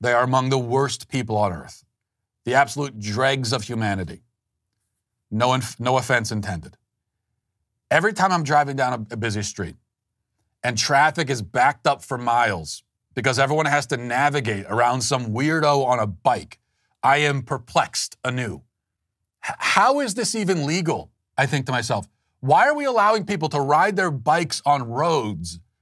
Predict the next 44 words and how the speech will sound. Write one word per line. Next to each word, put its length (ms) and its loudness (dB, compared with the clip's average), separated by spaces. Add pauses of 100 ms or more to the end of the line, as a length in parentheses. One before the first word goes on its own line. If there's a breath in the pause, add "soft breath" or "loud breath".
where 160 -2
cars 520 -2
are 120 -2
supposed 420 -6
to 80 -8
go? 260 -8 (920)
Now, 140 6
I 120 6
get 220 0
that 140 -4
you 80 -2
want 160 2
to 80 2
exercise. 560 -2
That's 240 2
fine. 400 0 (800)
But 100 0
why 380 4
are 80 4
you 200 -4
exercising 1000 0
in 100 -2
the 80 0
damned 580 0
street 640 -4 (340)
during 280 4
rush 300 2
hour? 380 2 (880)
I 120 4
like 180 2
to 80 2
exercise 480 0
too. 320 -4 (640)
I'm 100 2
not 140 2
gonna 160 -2
set 180 2
up 80 2
a 80 2
bench 520 -2
press 300 2
on 140 0
the 60 -2
freeway. 580 -2